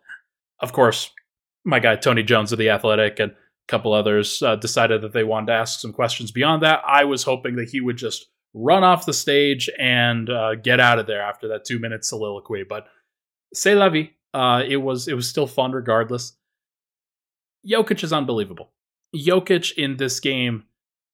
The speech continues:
thirty-four points, or was it thirty-four? No, it was, uh, it was thirty-five points. In thirty-six minutes, he had thirty-five points on fifteen of twenty-four from the field, sixty percent. He started the game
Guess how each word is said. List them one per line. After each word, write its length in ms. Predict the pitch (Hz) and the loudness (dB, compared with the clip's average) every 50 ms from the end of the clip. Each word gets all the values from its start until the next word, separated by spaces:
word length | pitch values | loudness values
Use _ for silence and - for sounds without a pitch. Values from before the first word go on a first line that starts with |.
| _ _ | _ _
thirty-four 460 | - 160 175 180 180 170 - 165 147 131 | -4 -2 0 0 0 0 0 0 -2 -2
points, 600 | - 131 127 127 123 120 123 - - - - - | -2 -4 -6 -4 -6 -6 -8 -10 -10 -10 -10 -10
or 320 | 185 123 120 113 110 - _ _ _ - | -8 -6 -4 -4 -6 -8 _ _ _ -14
was 200 | - 127 120 123 | -10 -8 -6 -6
it 80 | 120 120 | -6 -6
thirty-four? 580 | 143 135 131 123 - 127 120 120 117 117 - _ _ _ - | -6 -8 -8 -8 -6 -6 -4 -4 -4 -6 -8 _ _ _ -8
No, 340 | 185 156 165 156 135 117 117 | -4 -2 0 2 2 2 2
it 80 | 120 | 0
was, 280 | 117 123 123 120 120 127 | 0 -2 -2 -2 -2 -2
uh, 240 | 120 120 120 123 131 | -2 0 0 0 -2
it 60 | 127 | -2
was 120 | 123 120 - | -4 -4 -2
thirty-five 440 | - 147 139 123 120 131 113 101 - | -2 0 0 0 0 -2 -2 -2 -4
points. 340 | - 92 - - - _ _ _ _ _ _ - - _ _ _ _ _ _ _ _ _ _ _ - | -10 -20 -18 -18 -20 _ _ _ _ _ _ -20 -20 _ _ _ _ _ _ _ _ _ _ _ -6
In 220 | - 190 208 214 - | -2 -2 -2 0 0
thirty-six 520 | - 208 208 202 180 - - 175 - - | 2 2 2 0 -2 -2 -4 -4 -4 -4
minutes, 280 | 160 143 143 143 - - | -4 -4 -2 -2 -2 -4
he 60 | 135 | -4
had 120 | 120 117 | -4 -4
thirty-five 500 | - 139 139 151 151 147 - 151 143 - | -2 -2 -2 -2 -2 0 0 0 0 0
points 300 | - 127 120 117 117 - | -2 -6 -6 -6 -6 -8
on 180 | - 143 120 104 | -10 -12 -12 -12
fifteen 600 | - - - 185 185 - - - 190 185 175 160 | -8 -4 -4 -4 -4 -4 -8 -6 -6 -4 -4 -6
of 100 | 131 - | -8 -10
twenty-four 520 | - - 143 139 139 123 123 143 131 120 | -12 -10 -8 -8 -8 -8 -8 -6 -6 -6
from 160 | 123 131 117 107 | -6 -8 -12 -12
the 60 | 101 | -12
field, 320 | - - 170 196 190 185 | -10 -6 -4 -4 -4 -4
sixty 320 | - - 143 - - - 120 | -6 -8 -8 -8 -10 -10 -12
percent. 500 | 120 123 - - 160 165 196 196 - - _ _ _ _ _ _ _ _ _ | -12 -12 -10 -8 -6 -6 -6 -8 -10 -14 _ _ _ _ _ _ _ _ _
He 180 | - - 151 120 | -14 -12 -10 -8
started 500 | - - - - 156 160 165 180 175 160 | -8 -8 -6 -4 -2 -2 0 -2 -2 -4
the 80 | 165 | -4
game 320 | 147 160 156 160 160 156 | -4 -4 -2 -2 -4 -6